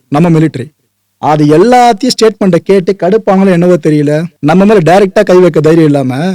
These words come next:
ஆப்கானை போய் நோண்டிக்கிட்டு இருக்காங்க. அது வந்து ஆப்கான் வெர்சஸ் பாகிஸ்தான் இஷ்யூ இந்த ஜியோ பாலிடிக்ஸ்ல மட்டும் கிடையாதுங்க, கிரிக்கெட் வரைக்குமே பெருசா எதிரொலிக்க ஆரம்பிச்சிருச்சு. ஆக்சுவலா ஆப்கான் கிரிக்கெட் டீமுக்கு நம்ம இந்தியா தான் கிரிக்கெட் ஆடுவதற்கான அந்த மைதானம் இருக்குல்ல, அதை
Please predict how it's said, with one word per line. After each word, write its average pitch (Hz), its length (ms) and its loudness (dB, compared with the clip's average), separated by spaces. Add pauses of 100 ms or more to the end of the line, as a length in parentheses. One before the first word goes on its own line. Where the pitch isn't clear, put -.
(500)
ஆப்கானை 185 280 0
போய் 185 120 0
நோண்டிக்கிட்டு 139 300 -2
இருக்காங்க. 123 340 -12
அது 135 160 -2
வந்து 175 200 2
ஆப்கான் 208 420 2
வெர்சஸ் 190 240 -2
பாகிஸ்தான் 180 480 -4
இஷ்யூ 120 180 -6 (480)
இந்த 147 280 0
ஜியோ 190 260 2
பாலிடிக்ஸ்ல 175 360 -2
மட்டும் 156 220 -2
கிடையாதுங்க, 143 420 -2 (400)
கிரிக்கெட் 240 380 -2
வரைக்குமே 240 320 2
பெருசா 202 240 0
எதிரொலிக்க 190 320 2
ஆரம்பிச்சிருச்சு. 135 440 -4 (440)
ஆக்சுவலா 196 380 0
ஆப்கான் 220 220 0
கிரிக்கெட் 185 320 -2
டீமுக்கு 170 440 0
நம்ம 165 340 0
இந்தியா 190 460 0
தான் 151 300 -4 (760)
கிரிக்கெட் 240 340 0
ஆடுவதற்கான 170 460 2
அந்த 147 120 0
மைதானம் 180 380 2
இருக்குல்ல, 143 360 -4 (140)
அதை 175 200 0